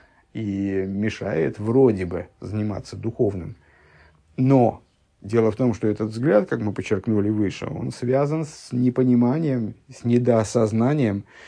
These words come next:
подлинной природы еврея, который хелек эликами мал мамаш, а следовательно может объединять между собой противоположности,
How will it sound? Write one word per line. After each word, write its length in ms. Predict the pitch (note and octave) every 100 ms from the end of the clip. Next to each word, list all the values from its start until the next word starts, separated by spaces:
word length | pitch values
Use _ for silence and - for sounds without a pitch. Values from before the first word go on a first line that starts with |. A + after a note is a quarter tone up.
| - _
подлинной 420 | A#2+ B2+ D#3 C#3
природы 400 | A#2+ A2+ C3+ C#3+
еврея, 380 | D#3 D#3 F3 A#2
который 400 | - E3+ C#3 C3
хелек 400 | - B2+ C#3 C#3
эликами 480 | A2+ G#2+ C3 C3 A#2+
мал 300 | A#2+ A#2+ A#2+
мамаш, 440 | C3 B2+ G2+ - -
а 80 | -
следовательно 800 | A2+ C3+ E3+ C3 G#2 - F#2+ G2+
может 360 | A2+ G#2 F#2+
объединять 500 | G2 F#2+ G#2 G#2 F#2+
между 200 | F#2+ F#2
собой 260 | G#2 F#2 F#2
противоположности, 1000 | - - F2+ F2+ G2+ B2 C#3+ D3+ -